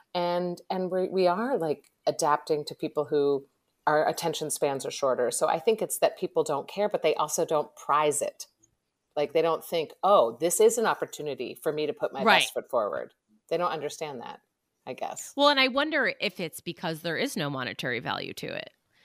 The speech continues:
Speaker 1: Mm.
Speaker 2: Like, someone like you who, like, actually made a monetary commitment to a matchmaker, that's like, like you said, that is dating as a job. That is saying, "I've taken some of my money, I put it towards this thing. It would be terrible if I blew it off."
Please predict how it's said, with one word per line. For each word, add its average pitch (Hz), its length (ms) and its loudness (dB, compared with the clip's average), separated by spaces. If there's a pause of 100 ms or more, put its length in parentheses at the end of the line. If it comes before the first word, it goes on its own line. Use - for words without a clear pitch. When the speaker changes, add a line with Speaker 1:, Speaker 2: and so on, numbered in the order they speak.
Speaker 1:
Mm. 175 200 -10
Speaker 2:
Like, 196 160 4
someone 196 440 2
like 160 220 -2
you 233 240 2
who, 180 140 -2
like, 160 340 0
actually 156 380 0
made 147 400 -4
a 147 80 -4
monetary 143 440 -2
commitment 117 380 -6
to 156 100 -8
a 147 40 -4
matchmaker, 143 920 -4 (320)
that's 156 260 0
like, 180 380 2 (100)
like 170 200 -6
you 202 80 -6
said, 202 200 0
that 170 160 6
is 175 140 -2
dating 170 460 0
as 160 120 -2
a 165 40 -6
job. 123 380 -4 (100)
That 160 160 -4
is 170 120 -6
saying, 160 460 -4 (100)
"I've 175 140 -4
taken 175 320 -2
some 170 180 -2
of 165 80 -2
my 156 140 0
money, 170 460 0 (220)
I 151 80 0
put 185 180 0
it - 80 -2
towards 170 240 -2
this 156 180 -6
thing. 170 380 -2 (320)
It 170 120 2
would 180 160 2
be 175 400 0
terrible 170 460 2
if 127 120 -4
I 139 100 0
blew 139 220 -4
it 127 100 -2
off." - 420 -2